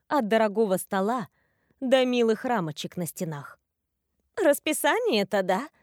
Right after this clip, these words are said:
кивнула секретарша и с какой-то приклеенной улыбкой вручила мне свиток со стола.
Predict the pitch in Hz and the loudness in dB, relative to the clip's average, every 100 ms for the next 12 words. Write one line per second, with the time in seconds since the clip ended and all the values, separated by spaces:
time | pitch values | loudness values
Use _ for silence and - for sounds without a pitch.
0 | _ _ _ _ _ 285 220 226 214 190 | _ _ _ _ _ 0 2 2 2 0
1 | 220 190 196 269 285 - 151 - _ _ | -2 -6 -6 -4 -6 -6 -10 -12 _ _
2 | _ - 311 - 269 277 269 254 269 277 | _ -2 -2 0 -2 -2 -2 -2 -2 -4
3 | 277 262 202 190 190 220 330 - 180 165 | -2 0 2 2 0 0 -2 -2 -2 0
4 | 226 254 - 294 262 233 208 - 180 202 | -2 -4 -4 -2 0 0 0 -2 -6 -8
5 | - 214 - 190 - 185 156 123 | -6 -8 -6 -6 -6 -6 -6 -8